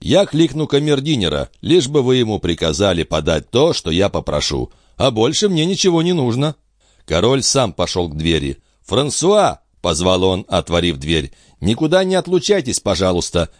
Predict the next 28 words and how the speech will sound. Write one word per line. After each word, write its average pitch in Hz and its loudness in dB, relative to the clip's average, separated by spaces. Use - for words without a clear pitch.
Это 135 0
Гомен, 110 0
мой 123 0
бывший 160 0
учитель 156 0
по 135 -4
слесарному 127 0
делу. 117 0
Он 185 2
помогает 147 0
мне 139 0
исправить 147 0
одну 156 0
работу. 95 0
Вы 147 4
дадите 160 0
ему 90 0
все, 165 2
что - -4
ему 143 2
будет 139 0
нужно, 123 0
и 170 2
прибавьте 110 2
одну-две 135 2
бутылочки 156 2
хорошего 127 0
бордо". 135 0